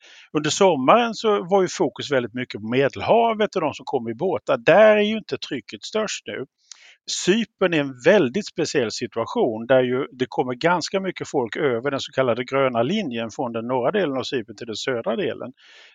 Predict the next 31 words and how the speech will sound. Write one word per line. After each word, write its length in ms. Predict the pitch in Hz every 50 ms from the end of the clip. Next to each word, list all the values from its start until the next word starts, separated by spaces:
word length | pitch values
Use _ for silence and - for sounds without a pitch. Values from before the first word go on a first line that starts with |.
| - -
Så 140 | - - 180
att 140 | 156 - - 175 131 160
vad 120 | 180 165
vi 100 | 190 185
har 100 | 170 -
ägnat 400 | 185 202 214 196 160 156 160 -
oss 160 | 220 170 -
åt 140 | 220 - -
nu, 100 | 196 139
och 100 | 123 127
det 80 | 170 -
tror 180 | - 226 208
jag 60 | 160
har 100 | 156 160
varit 320 | 147 147 139 135 131 120 _
bra 640 | 127 120 139 147 202 233 202 131 113 117 113 110 - - - -
och 80 | 139
hoppas 280 | 139 180 - 147 - -
jag 140 | 147 127 -
kan 140 | 156 139 131
vara 120 | 131 135
bra 340 | 131 139 147 175 156 131 113
för 120 | - 151 -
fortsättningen, 680 | - 185 165 - - - 233 220 - - 151 139 139
det 280 | 143 - 208 202 175 147
är 60 | 135
att 100 | 131 - - _ - - - _ _ - 151
just 180 | 160 151 - -
få 420 | - - - 208 220 226 214 208
den 220 | 185 196 190 175 143
här 300 | 147 175 151 135 135